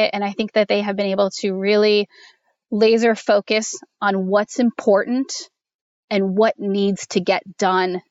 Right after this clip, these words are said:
And that's what takes us back to the new necessary. What do we need to do right now?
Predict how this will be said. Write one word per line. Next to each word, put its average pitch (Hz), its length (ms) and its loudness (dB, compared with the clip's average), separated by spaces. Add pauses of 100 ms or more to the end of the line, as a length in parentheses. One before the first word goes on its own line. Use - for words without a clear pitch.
(120)
And 214 120 -4
that's 208 200 -4
what - 100 -2
takes 190 300 -4
us 180 100 -8
back 185 280 -2
to 196 100 -4
the 185 100 -2
new 185 220 -2
necessary. 180 720 -2 (260)
What 202 260 2
do 262 140 -2
we 240 140 0
need 208 220 -4
to - 100 -8
do 185 240 0
right 214 260 0
now? 240 380 -2